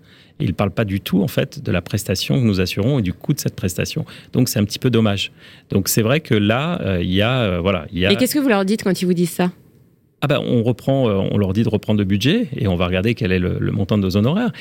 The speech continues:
Speaker 1: Et après, alors nous, aujourd'hui, hein, on a aussi une méthodologie, c'est qu'en fait, on va expliquer le nombre d'heures qu'on passe sur un dossier,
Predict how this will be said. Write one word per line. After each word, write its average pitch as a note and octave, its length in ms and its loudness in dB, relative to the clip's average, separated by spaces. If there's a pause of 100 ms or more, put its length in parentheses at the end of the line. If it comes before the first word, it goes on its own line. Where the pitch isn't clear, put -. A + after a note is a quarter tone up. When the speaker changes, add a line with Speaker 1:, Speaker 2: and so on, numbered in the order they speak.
(200)
Speaker 1:
Et A2 120 2
après, F#3 320 0
alors G#2+ 180 2
nous, B2+ 100 4
aujourd'hui, B2 480 2
hein, G#2 140 2
on F#2+ 160 0
a E2+ 220 2
aussi G#2+ 420 0
une F#2 480 -2
méthodologie, G2+ 720 0
c'est - 160 -4
qu'en - 200 -4
fait, - 220 0
on G2+ 60 -2
va F#2 100 2
expliquer G2+ 340 -2
le A2 120 2
nombre G#2 240 2
d'heures A#2 260 0
qu'on - 140 -4
passe - 340 -2 (220)
sur - 180 -2
un F2 60 2
dossier, D#3 400 0